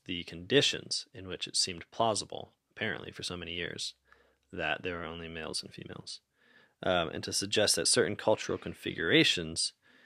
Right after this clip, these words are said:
of gender take the place of the real and consolidate and augment their hegemony through that felicitous self-naturalization. Um, yeah,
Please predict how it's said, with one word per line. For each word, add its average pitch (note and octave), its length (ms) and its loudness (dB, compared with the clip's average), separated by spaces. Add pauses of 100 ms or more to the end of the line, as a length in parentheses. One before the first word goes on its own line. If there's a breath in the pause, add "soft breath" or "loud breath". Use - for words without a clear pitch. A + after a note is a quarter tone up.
(260 soft breath)
of F2+ 200 -2
gender E2+ 400 0
take - 240 -6
the - 80 -4
place E2+ 320 0
of D#2+ 160 -6
the D2+ 100 -8
real A#2 300 4
and F#2+ 120 -2
consolidate F2+ 640 0
and - 180 -8
augment F2 420 -6
their E2+ 180 -6
hegemony E2 460 -6
through E2+ 240 -10
that D#2 200 -6
felicitous - 800 -2
self-naturalization. - 1500 -6 (1000 soft breath)
Um, D#2+ 420 -4 (880)
yeah, - 140 -4